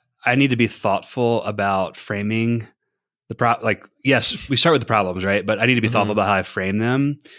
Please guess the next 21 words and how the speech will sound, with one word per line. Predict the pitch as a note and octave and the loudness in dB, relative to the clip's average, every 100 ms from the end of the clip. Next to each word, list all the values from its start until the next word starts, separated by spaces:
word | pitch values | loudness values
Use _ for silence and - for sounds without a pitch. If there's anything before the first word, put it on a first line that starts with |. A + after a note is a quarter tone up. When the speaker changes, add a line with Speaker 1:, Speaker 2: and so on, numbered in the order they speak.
| - - | -20 -10
Speaker 1:
so | - A2+ | -2 0
that | G#2+ | 2
they're | A2 G2+ | 2 2
general-, | A2 A2 A#2 B2+ | 2 4 4 2
generalized | - A2 A#2 A#2+ B2 | 2 0 2 2 2
problems | C3 A#2+ A#2+ B2 A#2+ - | 2 2 4 2 2 -2
that | - G#2 G2 - _ _ _ _ _ _ _ _ _ _ _ - | -2 0 0 -2 _ _ _ _ _ _ _ _ _ _ _ -4
don't | A2+ A2+ - | 0 0 0
cause | G#2 G2+ | 0 0
defensiveness. | F#2+ G2 F#2 F2 E2 - - - _ _ _ _ - | -2 -4 -6 -8 -8 -6 -6 -10 _ _ _ _ -8
Speaker 2:
Mm-hmm. | A#2 G#2 F#2+ _ _ | -6 -6 -8 _ _
Speaker 1:
And | A#2+ A2+ G#2+ G#2+ G2 - _ _ - | -2 0 0 -2 -4 -10 _ _ -6
then | A#2 C3 B2+ A#2+ _ _ _ _ - | 0 4 4 0 _ _ _ _ -6
that, | B2+ C#3 | -2 0
that's, | C3 D#3+ - | 2 0 -2
you | D3 C#3 | 0 2
know, | |
that | B2+ C#3+ B2+ | 4 2 0
is | A2+ | 0
actually | A2+ - A#2 | 0 0 -2
the, | G2+ | -6